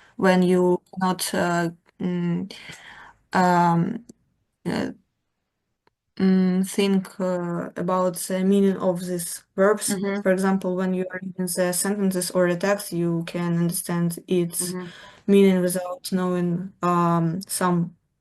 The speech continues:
Speaker 1: words. But when we are s-, uh, when we are speaking about phrasal verbs, you, uh, mm, can't predict the, uh, their meaning. You
Speaker 2: Mm-hmm.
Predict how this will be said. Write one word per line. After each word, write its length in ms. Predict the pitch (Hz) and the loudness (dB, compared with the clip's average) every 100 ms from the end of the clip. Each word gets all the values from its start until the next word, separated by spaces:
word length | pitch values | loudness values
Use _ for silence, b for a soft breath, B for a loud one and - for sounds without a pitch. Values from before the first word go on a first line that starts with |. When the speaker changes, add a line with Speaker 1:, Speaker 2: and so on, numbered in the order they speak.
| - | 0
Speaker 1:
words. 480 | 185 220 220 - - | 4 4 4 -2 -10
But 460 | 185 180 180 175 - - B B B B B | -4 -2 0 -2 -8 -18 B B B B B
when 180 | 196 190 | 2 4
we 100 | 190 | 4
are 60 | |
s-, 220 | 185 - | 2 0
uh, 220 | 196 190 185 | 0 0 2
when 180 | 196 190 | 0 0
we 60 | |
are 60 | 185 | -2
speaking 320 | - 190 185 | -4 -6 -4
about 300 | 180 185 180 | -2 -2 -2
phrasal 420 | - 190 220 196 | 0 0 2 0
verbs, 420 | 175 170 170 - | 0 -2 -2 -6
you, 520 | 190 180 180 180 180 175 B B B B B B - | -4 0 2 2 2 -2 B B B B B B -2
uh, 360 | 185 185 180 170 _ _ _ _ _ _ _ _ - | 0 2 0 -4 _ _ _ _ _ _ _ _ -8
mm, 380 | 208 196 196 190 | -2 2 0 -2
can't 460 | 214 208 196 - - | -2 0 0 -2 -4
predict 520 | 190 190 202 190 - | -2 0 -2 -4 -2
the, 480 | 185 185 180 170 170 - - | 0 2 0 -2 -6 -14 -6
uh, 220 | 196 185 180 - _ _ _ | -2 -2 -4 -12 _ _ _
their 400 | 180 196 196 185 | -2 2 4 6
meaning. 400 | 190 170 170 190 _ _ _ _ _ - | 4 4 -2 -8 _ _ _ _ _ -6
You 80 | 190 | -4
Speaker 2:
Mm-hmm. 280 | 185 190 | 0 0